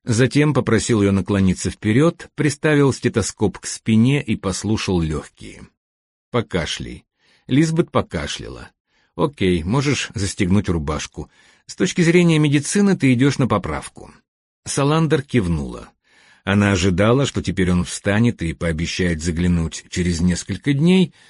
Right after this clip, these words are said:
но Юнасон остался сидеть и довольно долго молчал, казалось, над чем-то размышляя. Лизбет терпеливо ждала.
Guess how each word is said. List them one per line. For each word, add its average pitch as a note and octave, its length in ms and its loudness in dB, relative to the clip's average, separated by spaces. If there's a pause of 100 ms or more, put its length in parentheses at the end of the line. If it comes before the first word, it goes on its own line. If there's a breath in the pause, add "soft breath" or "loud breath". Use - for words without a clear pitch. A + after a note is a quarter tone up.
(100)
но D#3 320 4
Юнасон C3 720 2
остался F#2 520 -2
сидеть B2 580 0 (380 soft breath)
и D3 80 0
довольно D#3+ 420 6
долго D#3 460 4
молчал, D3+ 760 0
казалось, G2+ 640 0
над G#2+ 280 2
чем-то F#2+ 440 0
размышляя. F#2 800 -2 (960)
Лизбет D#3 460 2
терпеливо G2 600 2
ждала. D2+ 580 -6